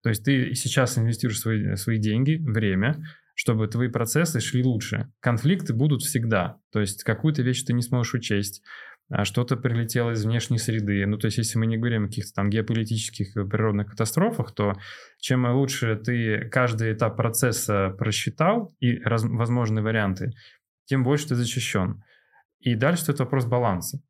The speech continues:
Потому что, ну, не должно быть паранойи, что вот я по каждому вопросу, имея как-то очень сложный договор, если у тебя бизнес работает,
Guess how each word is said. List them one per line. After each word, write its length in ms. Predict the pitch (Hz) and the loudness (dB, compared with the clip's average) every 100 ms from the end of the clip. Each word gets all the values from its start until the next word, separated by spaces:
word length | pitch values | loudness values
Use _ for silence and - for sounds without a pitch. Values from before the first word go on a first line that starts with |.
| _ | _
Потому 260 | 110 107 | 0 2
что, 440 | 107 107 104 101 101 | 0 0 2 2 2
ну, 240 | 107 113 | 0 2
не 120 | 107 104 | 2 2
должно 220 | 110 131 | 2 2
быть 160 | 123 | 0
паранойи, 440 | 120 113 120 113 95 | 2 2 2 2 0
что 180 | - 101 | -2 -4
вот 80 | |
я 80 | 107 | -2
по 120 | - 104 | -4 2
каждому 360 | 120 104 104 | 2 2 0
вопросу, 600 | 101 101 139 175 175 127 | 0 0 0 0 0 -2
имея 240 | 113 110 104 | 0 0 -2
как-то 240 | - 131 | -6 -4
очень 300 | - 131 113 | 0 0 0
сложный 340 | - 113 104 98 | -2 0 0 0
договор, 360 | 98 117 156 | 0 2 2
если 220 | 165 151 | 2 0
у 40 | 131 | 2
тебя 200 | 143 135 - - - | 2 0 -8 -18 -2
бизнес 340 | 135 147 131 | 2 2 2
работает, 640 | - 135 180 190 104 98 | 0 2 0 0 -2 -4